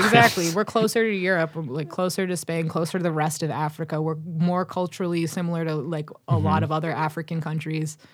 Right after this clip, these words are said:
Speaker 1: That's why I'm a, I'm a, actually, I did a twenty-three and me, and I'm,
Speaker 2: Mm-hmm.
Speaker 1: like, one and a half percent Moroccan because
Speaker 2: Woo!
Speaker 1: I'm Spanish, and
Speaker 2: Yeah,
Speaker 1: the
Speaker 2: exactly.
Speaker 1: Iberian
Speaker 2: Gibraltar.
Speaker 1: Peninsula, you're right there.
Speaker 2: Yeah.
Speaker 1: Uh, you know, the Moors came over, they
Speaker 2: Mm-hmm.
Speaker 1: occupied it. It was Islamic for a while.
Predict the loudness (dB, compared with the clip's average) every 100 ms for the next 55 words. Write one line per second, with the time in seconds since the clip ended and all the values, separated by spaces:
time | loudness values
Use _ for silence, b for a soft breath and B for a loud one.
0 | b b 2 8 10 10 8 6 6 4
1 | 4 0 4 4 4 4 4 2 -2 0
2 | 0 0 0 2 2 2 2 2 0 -2
3 | 4 4 4 2 0 -2 -2 -2 -2 -2
4 | 2 2 2 -4 0 2 6 8 10 6
5 | b b b 0 4 4 2 -2 -6 _
6 | _ -8 4 6 8 4 0 -4 -10 _
7 | _ _ _ -6 -4 -4 -6 -2 -2 0
8 | 0 2 2 0 -2 4 6 6 4 4
9 | 2 2 0 2 0 2 2 0 0 -2
10 | 2 4 4 2 -2 -6 -4 0 2 0
11 | -4 -4 -4 -2 2 4 2 2 0 0
12 | 0 0 2 4 4 4 4 2 2 2
13 | 2 0 -4 -6 -8 -4 -4 -2 -2 -2
14 | 2 4 6 4 2